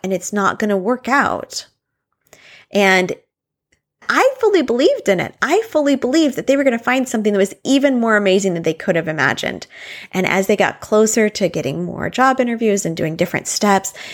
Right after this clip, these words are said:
accepting a job interview, and then the trying to find a house to live in, and they just had things that would happen that she was putting forth an enormous amount of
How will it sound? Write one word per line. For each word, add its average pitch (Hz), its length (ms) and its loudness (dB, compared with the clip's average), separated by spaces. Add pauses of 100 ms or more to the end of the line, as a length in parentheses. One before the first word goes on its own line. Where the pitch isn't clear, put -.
accepting - 560 -2
a 196 40 4
job 185 280 2
interview, 185 560 2
and 156 120 -4
then 151 200 -2
the 147 260 -4 (400)
trying 196 200 0
to 180 60 -2
find 185 220 0
a 131 40 0
house 190 840 0
to - 160 -2
live 208 260 4
in, 196 520 0 (680)
and 175 440 -2 (380)
they 202 200 0
just 233 320 0
had 240 480 0
things 202 260 2
that - 140 0
would 170 100 0
happen 226 500 0
that 156 120 -2
she - 220 -2
was 294 160 0
putting 240 260 0
forth 170 340 -4
an 170 80 -2
enormous 208 640 0
amount 165 220 0
of - 80 -6